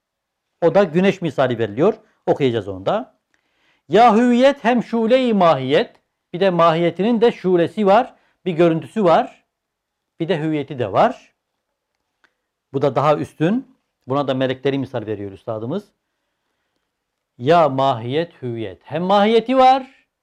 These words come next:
zatının, hem de hüviyeti var, görüntüsünün. Buna da üstadımız kelimeyi misal veriyor.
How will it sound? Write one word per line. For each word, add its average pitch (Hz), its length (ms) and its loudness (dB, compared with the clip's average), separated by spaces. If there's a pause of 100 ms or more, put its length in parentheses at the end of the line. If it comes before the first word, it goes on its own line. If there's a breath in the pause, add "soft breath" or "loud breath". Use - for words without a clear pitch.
(360)
zatının, 214 760 0 (400)
hem 214 260 2
de 180 140 2
hüviyeti 185 420 2
var, 233 360 2 (200)
görüntüsünün. 127 600 0 (640)
Buna 175 200 -2
da 135 40 0
üstadımız 143 500 -6
kelimeyi 135 400 -6
misal 101 300 -14
veriyor. 95 440 -8